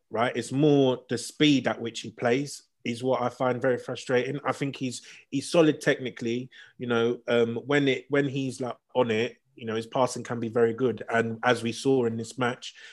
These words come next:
he played a few nice passes as, as, as you described, Art. But my main issue with the performance was I, I just wanted us to play the, play so much faster than what we were actually, um, doing. I feel like his first game back after being out the team,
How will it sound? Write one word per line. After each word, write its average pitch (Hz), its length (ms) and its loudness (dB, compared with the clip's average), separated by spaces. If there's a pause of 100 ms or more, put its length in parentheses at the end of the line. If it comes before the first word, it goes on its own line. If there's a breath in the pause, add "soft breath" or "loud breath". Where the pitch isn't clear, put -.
(100)
he 120 80 -8
played 117 360 2
a 120 80 -6
few 127 200 -4
nice 120 200 -4
passes 113 400 0
as, 107 260 -4
as, 113 320 -2
as 110 140 -2
you 113 80 -8
described, 113 440 0
Art. 104 240 0
But 110 240 2 (220 loud breath)
my 127 80 4
main 147 220 6
issue 147 380 0
with 107 120 -4
the 110 60 -4
performance 110 560 -8
was 110 200 -10
I, 135 160 4 (160)
I 127 120 6
just 120 180 -4
wanted 135 240 4
us 226 200 4
to 107 100 -16
play 123 280 -2
the, 117 140 -6 (320 soft breath)
play 123 240 6
so 127 260 4
much 123 260 -2
faster 120 440 2
than 104 140 -2
what 117 180 -6
we 113 140 -4
were 107 160 -4
actually, 107 560 -4 (560 loud breath)
um, 110 420 2
doing. 123 300 8
I 110 60 2
feel 127 200 4
like 120 200 6
his 127 160 0
first 160 280 6
game 139 240 4
back 123 300 6 (800)
after 131 300 6
being 123 220 6
out 117 140 2
the 117 80 -2
team, 113 460 -2